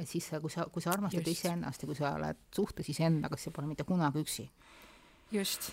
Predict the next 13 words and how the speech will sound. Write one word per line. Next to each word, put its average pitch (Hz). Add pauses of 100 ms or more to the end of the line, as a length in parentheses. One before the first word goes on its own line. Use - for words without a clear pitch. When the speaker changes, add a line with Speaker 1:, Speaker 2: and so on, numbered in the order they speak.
(120)
Speaker 1:
Ja 208
siis 208
sa 190
Speaker 2:
täpselt. -
Speaker 1:
saad 185
aru, 196 (100)
et, -
et, 143
et 156
inimesed 151
sinu 165
juurde 156 (1160)
tulevad 147